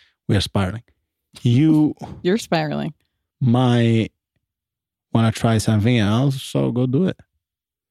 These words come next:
Speaker 1: The moment you think about it, it's like when somebody wanna quit and the boss calls, like, "It's about money, I can pay you more." Yeah, guess what? Six months, the guy will leave again because the money that you, the raise that you give it to him is not gonna be enough. Like,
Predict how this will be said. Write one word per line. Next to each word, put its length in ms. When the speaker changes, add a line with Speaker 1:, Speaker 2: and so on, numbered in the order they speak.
Speaker 1:
The 60
moment 280
you 180
think 320
about 340
it, 200
it's 100
like 100
when 100
somebody 360
wanna 340
quit 280
and 120
the 60
boss 240
calls, 380
like, 80
"It's 160
about 180
money, 320
I 60
can 180
pay 80
you 160
more." 240
Yeah, 320
guess 260
what? 240
Six 240
months, 380
the 80
guy 240
will 140
leave 280
again 360
because 220
the 100
money 360
that 200
you, 200
the 160
raise 400
that 140
you 240
give 160
it 100
to 120
him 260
is 180
not 160
gonna 160
be 120
enough. 340
Like, 160